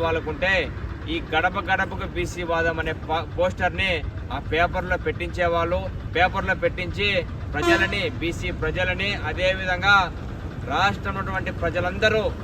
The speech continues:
నిజంగా బీసీలకు ఇంత అన్యాయం జరుగుతుందా అని ఆలోచింపచేస్తారని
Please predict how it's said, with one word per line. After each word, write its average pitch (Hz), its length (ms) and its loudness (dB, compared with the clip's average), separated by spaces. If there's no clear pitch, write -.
నిజంగా 190 300 0
బీసీలకు 190 440 -2
ఇంత 180 140 -2
అన్యాయం 190 380 2
జరుగుతుందా 185 500 4
అని 175 140 0
ఆలోచింపచేస్తారని 185 1200 4